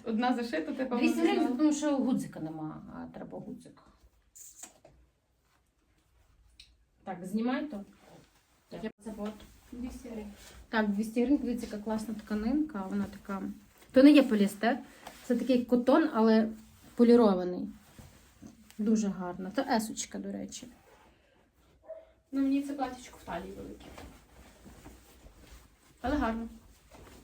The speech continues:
Speaker 2: Давайте, а, ти зашпилила, бо це моє плаття. Я його дуже люблю, але воно мені, знову ж таки, маленькувате. Я трошечки набрала вагу.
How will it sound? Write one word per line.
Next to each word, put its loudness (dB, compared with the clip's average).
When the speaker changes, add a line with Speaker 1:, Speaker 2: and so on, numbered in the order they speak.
Speaker 2:
Давайте, -10
а, -8
ти -6
зашпилила, -6
бо -4
це -2
моє 2
плаття. -12
Я -2
його 0
дуже 0
люблю, 0
але -2
воно -2
мені, 0
знову -2
ж -10
таки, -12
маленькувате. -6
Я -12
трошечки -10
набрала 0
вагу. -4